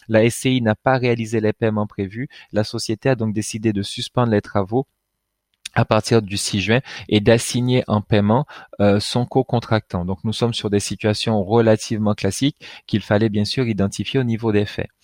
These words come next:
La procédure, euh, elle a eu le, le parcours que vous connaissez, une décision de première instance que nous ne connaissons pas, euh, soit,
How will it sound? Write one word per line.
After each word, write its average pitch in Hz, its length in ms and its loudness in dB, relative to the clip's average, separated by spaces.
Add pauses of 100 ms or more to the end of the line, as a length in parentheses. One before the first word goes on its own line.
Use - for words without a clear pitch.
(400)
La 139 160 6
procédure, 147 1000 2
euh, 104 460 2 (120)
elle 117 280 2
a 113 180 6
eu 120 640 -2
le, 107 400 0
le 110 400 0
parcours 117 500 0
que - 100 -6
vous 104 200 -6
connaissez, 107 580 -2 (300)
une 120 160 0
décision 131 540 0
de 117 120 0
première 120 480 0
instance 120 400 -2
que - 100 -6
nous 104 140 -2
ne 104 120 0
connaissons 107 580 -2
pas, 143 220 2 (600)
euh, 98 440 4
soit, 143 600 2